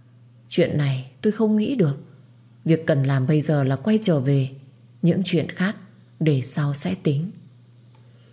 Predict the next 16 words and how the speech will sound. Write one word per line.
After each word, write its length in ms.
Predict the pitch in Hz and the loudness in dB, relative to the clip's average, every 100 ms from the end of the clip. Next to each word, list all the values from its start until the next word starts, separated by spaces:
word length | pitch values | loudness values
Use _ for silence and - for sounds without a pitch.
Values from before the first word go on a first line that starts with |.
| - | -4
Tôi 140 | - 160 | 0 2
đưa 140 | 156 | 2
tay 260 | 147 151 147 | 0 0 0
giật 160 | 147 139 | -2 -2
giật 160 | 147 - | -4 -4
sợi 220 | 160 - | -6 -4
chỉ 160 | - 143 | -2 0
đỏ 200 | 135 123 | -2 -2
một 220 | 127 - | -6 -4
lần. 160 | 135 123 127 - - - - - | -2 -4 -8 -16 -20 -20 -20 -2
Thầy 160 | 160 | 2
Lâm 200 | 156 180 | 4 4
bắt 160 | 180 269 | 2 0
được 160 | 165 - | -2 0
tín 160 | 156 | 0
hiệu 180 | 220 190 | 0 -2